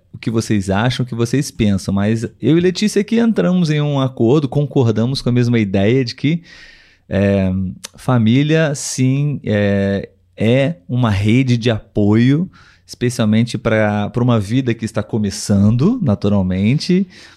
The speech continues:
mas até mesmo pra uma família já com todas os, as pessoas, né, formadas, adultas, digamos assim, também é uma rede de apoio importante pra, pros momentos bons e ruins,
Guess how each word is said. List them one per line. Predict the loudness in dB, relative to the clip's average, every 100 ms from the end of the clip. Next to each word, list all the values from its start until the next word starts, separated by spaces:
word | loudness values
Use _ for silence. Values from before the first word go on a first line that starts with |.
| -4
mas | 0 0
até | 2 4
mesmo | 4 4 4 2
pra | 0 -2
uma | -2 -2
família | -2 0 2 2
já | 2 2 2 2 0 -2 -8
com | -2 0 0 -2 0
todas | -2 -2 -2
os, | 0 0 0 -4 -6
as | -6
pessoas, | -2 -2 0 2 2 2
né, | 2 2 2 0 -2 -6 -12
formadas, | -4 -4 0 0 2 2 2 0 0
adultas, | -2 0 2 2 2 -2 0
digamos | -2 0 0 0
assim, | -2 -2 -2
também | -2 0 0 0
é | -2
uma | 0 2
rede | 2 0
de | 0
apoio | -2 0 0
importante | 0 -2 -8 -4 0 2 0 -4
pra, | -2 -2 -2 -8 -20 -20 -20 -20
pros | -6 -2
momentos | 2 4 2 2 -2 -6 -12 _ _
bons | 0 2 4 4
e | 2
ruins, | 2 2 0 -2 -8 -12 -20